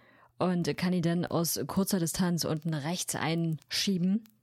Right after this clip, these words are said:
oder eindreschen. Und so steht es nach zwölf Minuten eins zu null für die Gäste.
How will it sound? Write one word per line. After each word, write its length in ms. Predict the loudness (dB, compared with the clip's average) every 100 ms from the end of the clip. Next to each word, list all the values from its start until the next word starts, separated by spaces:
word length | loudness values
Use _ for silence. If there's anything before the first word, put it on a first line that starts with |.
| -20 _ _ _ _ -12
oder 420 | -4 -2 -2 -4 -4
eindreschen. 840 | -2 0 -2 -2 -2 0 0 0 -6 _ _ _ _ _ _ _ _
Und 240 | 0 0 0
so 240 | -2 0
steht 240 | 2 2 2
es 280 | 0 -4 -2
nach 340 | 0 0 0 -4
zwölf 260 | -2 0 0
Minuten 300 | -2 -2 -2
eins 300 | -2 -2 -2
zu 120 | 0
null 160 | 0
für 140 | 0 0
die 100 | 0
Gäste. 400 | -2 -2 -6